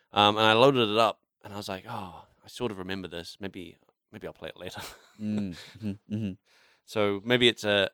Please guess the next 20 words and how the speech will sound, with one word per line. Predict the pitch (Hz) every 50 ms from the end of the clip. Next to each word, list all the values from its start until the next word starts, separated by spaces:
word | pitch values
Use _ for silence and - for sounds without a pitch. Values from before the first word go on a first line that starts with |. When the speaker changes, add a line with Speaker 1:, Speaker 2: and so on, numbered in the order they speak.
| _ _ -
Speaker 1:
I | 101 101
feel | - 131 127 117
like | 107 98 98
it | 95
might | 98 98 98 92
be | 98 92
a | 87 82
slog | - - - 95 92 95 95 -
to | - 92
get | - 95 - _
through | - 92 92 92 90
to | - 101
the | 85 87 87 85 80 80 _ _ _ _ -
actual | 90 85 - - - 95 87 85 82 - _ _ _ _ _ _ _ _ _
new | - 92 90
stuff. | 87 - - 123 123 117 - _ _ _ _ _ _
Speaker 2:
Yeah, | 113 120 120 120 117 113 113 123 -
I | - 131
mean, | 139 135
that's | 131 135 131 - - - - - - -